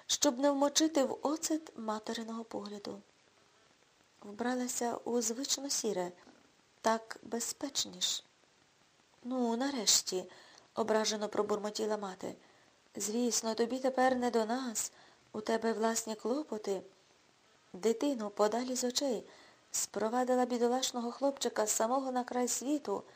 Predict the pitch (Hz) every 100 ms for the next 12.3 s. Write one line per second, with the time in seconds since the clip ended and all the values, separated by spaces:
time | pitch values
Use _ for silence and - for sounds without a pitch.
0 | - - _ _ _ - 202 226 226 -
1 | 294 240 214 269 277 277 262 262 269 262
2 | 254 - 320 302 220 214 - 240 196 190
3 | 214 339 302 233 233 233 226 220 202 202
4 | - - 233 277 302 285 - - - -
5 | - 240 254 233 240 320 233 - - _
6 | _ _ 190 254 262 202 202 294 349 233
7 | 208 - 196 214 - - 214 214 - -
8 | 220 196 - - _ _ _ _ _ _
9 | _ _ _ _ _ _ _ _ _ _
10 | _ 208 233 277 240 214 220 240 240 254
11 | 269 - - 339 294 285 277 269 - 196
12 | 190 - -